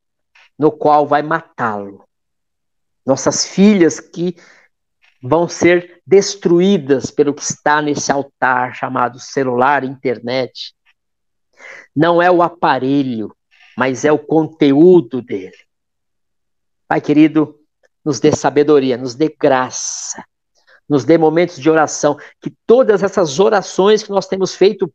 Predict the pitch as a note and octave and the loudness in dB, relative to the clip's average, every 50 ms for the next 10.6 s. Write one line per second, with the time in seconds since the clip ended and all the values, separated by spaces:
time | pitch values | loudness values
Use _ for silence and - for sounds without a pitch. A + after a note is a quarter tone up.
0 | _ - - G3 A#3+ - - B3 B3 A#3+ E3 C#3 C3+ F#3+ A3+ D4 D4 - C#4 C4+ | _ -4 -2 -2 0 0 0 0 0 -2 -2 0 2 2 2 2 0 -4 -4 -4
1 | B3 - - C4 A#3 - - F3 D3+ C#3 B2 A#2+ - _ _ _ _ _ _ _ | -4 -6 -6 -8 -6 -2 2 2 2 2 2 0 -6 _ _ _ _ _ _ _
2 | _ _ _ _ _ _ _ - E3 F3 F3+ - F#3+ E3+ - - - F3 F3+ F#3 | _ _ _ _ _ _ _ 0 0 0 0 -2 -4 -6 -6 -2 -2 -2 -2 -2
3 | F#3+ F3 - - E3+ D#3+ D#3+ E3+ F#3 F#3+ F#3 F3 E3 D3 C3+ D3+ D#3 D#3 D3+ - | -4 -4 -2 -2 0 0 2 2 2 4 4 4 2 2 0 0 0 0 -2 -6
4 | _ _ _ _ _ _ _ _ _ _ _ - B2+ A#2 E3 F#3 F3+ D#3 C3 B2+ | _ _ _ _ _ _ _ _ _ _ _ -10 -2 0 0 0 -2 -6 -4 -2
5 | D#3+ E3+ E3 C#3+ A#2+ C#3 D#3 D#3+ D#3 E3 F3 F3 D#3 D3 D3 D3 C#3 - - - | -2 0 -2 -2 -2 0 2 4 4 4 2 0 0 0 -2 -2 -4 -10 -10 -2
6 | - C3 B2 A#2+ A2 G#2 G#2 G#2 G#2+ G#2 - _ _ _ _ _ _ _ _ _ | 0 0 0 0 -2 -8 -10 -12 -14 -14 -14 _ _ _ _ _ _ _ _ _
7 | _ _ _ _ _ _ _ _ - B2 C#3 C3+ B2+ C#3+ C#3+ C#3+ C#3 - - D3 | _ _ _ _ _ _ _ _ -4 -2 -2 0 0 -2 -2 -2 -4 -6 -2 0
8 | C3+ C3 C3+ C3+ C3 B2 B2+ C3+ C3+ _ _ _ _ _ _ _ _ - - C#3 | 2 4 4 2 0 -2 -4 -6 -6 _ _ _ _ _ _ _ _ -6 -2 -2
9 | C#3 C#3 - - - - - - B2+ C3 C3+ B2+ B2+ A#2+ A2+ B2 A#2+ B2 B2 A#2+ | -2 -2 -6 -12 -12 -12 -8 -4 -2 -2 -2 -2 -4 -6 -6 -6 -4 -2 -4 -4
10 | - - A#2+ - - - - A#2 A2 G#2 F#2+ - | -4 -6 -8 -8 -8 -10 -8 -8 -8 -8 -8 -8